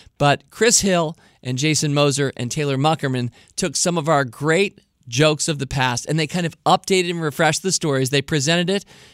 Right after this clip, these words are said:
tongue-in-cheek, straight up. They never broke the mold. They didn't let you know it's a joke at the end. Straight up,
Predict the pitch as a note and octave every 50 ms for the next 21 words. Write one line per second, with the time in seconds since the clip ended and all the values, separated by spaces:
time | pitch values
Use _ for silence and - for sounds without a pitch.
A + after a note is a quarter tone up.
0 | _ _ - - E3+ F#3 G3+ A3 G3+ - - G#3+ F#3+ D3 - - - - - F#3
1 | F#3+ G#3 G#3 G3 F#3+ F#3+ _ - D3+ D3+ D3+ D3+ D3+ F3 F3 C3+ - D3 D#3+ E3+
2 | E3 - - E3+ D#3 E3 F3 F#3 E3 D#3 D3+ D#3 F3 D#3 E3+ E3+ F3 E3+ - F3+
3 | F3 D#3+ D#3+ E3 E3 - - C3 A#2+ - D3+ D#3 E3 - F#3+ - - F3+ D#3+ C#3
4 | C3+ C3 A#2+ - - - - F#3+ G#3 G#3+ F3+ D#3 D3 C#3 -